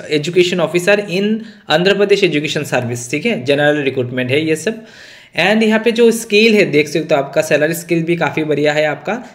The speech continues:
सिक्सटी वन थाउजेंड नाइन हंड्रेड सिक्सटी से लेके वन लाख फिफ्टी वन थाउजेंड रहेगा। तो आपका salary जो होगा वो एटी फ़ाइव थाउजेंड से ऊपर होगा per month, ठीक है।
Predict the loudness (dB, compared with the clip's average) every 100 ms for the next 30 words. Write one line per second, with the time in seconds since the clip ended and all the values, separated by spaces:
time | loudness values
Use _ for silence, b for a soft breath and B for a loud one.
0 | -14 -6 -4 -2 2 4 4 0 0 0
1 | 2 0 0 -2 -2 -2 0 0 -2 -4
2 | -4 0 -2 0 0 0 0 0 -2 B
3 | B B -2 0 0 0 -2 -4 -8 -6
4 | -6 -4 -4 -2 -4 -4 -2 -2 -2 -2
5 | 0 0 -2 -2 2 2 2 -2 -6 -2
6 | -2 0 2 2 4 2 2 0 -2 -4
7 | -2 0 0 0 -2 -2 0 0 -2 -4
8 | -4 -4 0 2 2 0 0 0 -2 -4
9 | -4 -4 -8 -10 -2 0 0 -2